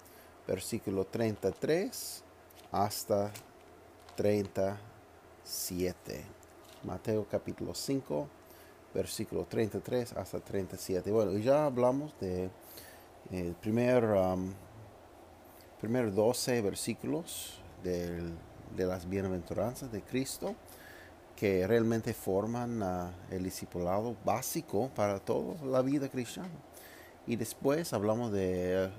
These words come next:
sal y luz y cómo debemos ser y qué, cómo debe ser nuestro testimonio antes del Señor.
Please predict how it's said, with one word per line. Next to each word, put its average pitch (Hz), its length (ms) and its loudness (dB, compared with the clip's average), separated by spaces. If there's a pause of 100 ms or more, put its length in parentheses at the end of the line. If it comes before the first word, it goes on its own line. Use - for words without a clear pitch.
sal 131 680 0 (260)
y 90 200 -2
luz 120 640 -2
y 92 80 -8
cómo 135 520 0 (480)
debemos 113 800 2 (1400)
ser 151 440 0
y 98 360 4
qué, 131 320 6 (240)
cómo 143 340 6
debe 123 280 8
ser 120 260 2 (120)
nuestro 107 340 -2
testimonio 98 720 -2 (340)
antes 92 340 -2
del 87 120 -2
Señor. 101 400 -6